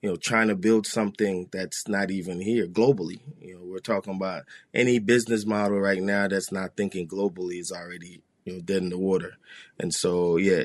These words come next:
so, so thinking globally, thinking about all the regulations and all of the other things that come with building a company globally, you then have to start reaching into, you know,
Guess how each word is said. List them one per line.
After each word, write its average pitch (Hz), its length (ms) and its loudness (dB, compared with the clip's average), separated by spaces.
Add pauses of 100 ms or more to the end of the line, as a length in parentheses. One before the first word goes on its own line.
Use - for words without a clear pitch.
so, 92 240 4
so 92 220 2
thinking 131 460 4
globally, 117 580 4 (380)
thinking 123 220 4
about 107 220 2
all 110 220 2
the 101 100 0
regulations 104 1120 0
and 87 320 -12
all 101 320 -2
of 95 120 -4
the 95 180 -2
other 104 180 2
things 95 420 -6
that 92 180 -8
come 101 320 -8
with 90 200 -14
building 95 360 -4
a 87 60 -14
company 95 420 -10
globally, 98 520 0 (420)
you 98 120 -2
then 95 200 2
have 92 180 -2
to 87 100 -6
start 90 300 -2
reaching 92 420 -4
into, 92 640 -2
you 90 120 -6
know, 85 220 -8